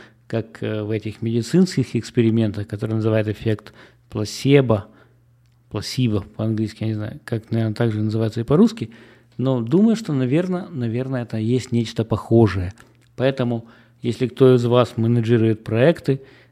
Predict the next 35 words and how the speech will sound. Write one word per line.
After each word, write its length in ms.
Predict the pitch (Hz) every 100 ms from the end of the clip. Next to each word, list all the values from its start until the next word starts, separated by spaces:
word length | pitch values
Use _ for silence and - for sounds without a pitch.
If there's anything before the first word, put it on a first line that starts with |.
| _
и 360 | 104 104 101 151
хочет 320 | - 123 101
послушать 360 | 107 - 110 -
моё 200 | 110 110
мнение, 500 | 113 135 185 202 190 - _
прислушаться, 600 | 117 101 120 - - 107
вернее, 320 | 107 110 107
к 80 | 107
моему 260 | 110 127
мнению, 400 | 147 143 135 127 - - _
хочу 260 | 113 -
вам 80 | 120
сказать, 280 | - 113 -
ребята, 580 | 110 113 135 139 123 123 - _ _
не 160 | 117 107
пускайте 600 | 107 - 127 139 139 135
проекты 720 | - 107 113 120 - 113 120 - -
на 340 | 107 110 131
самотёк. 580 | 127 113 107 101 107 98
Даже 380 | 110 113 160 160
если 320 | 160 143 139
у 240 | 135 123 113
вас 260 | 123 135
работают 540 | 120 120 120 120 117 - - - - _ _ _ -
отличные 720 | 110 - 127 151 - 139 131
люди, 520 | 131 127 127 117 143 -
которые 400 | - - 113 107
много 400 | 107 139 151 151
раз 180 | 147 127
уже 160 | 117
доказали, 540 | 117 110 110 127 131 117
что 180 | -
они 180 | 117 120
всё 220 | 113 -
умеют. 460 | 113 113 101 101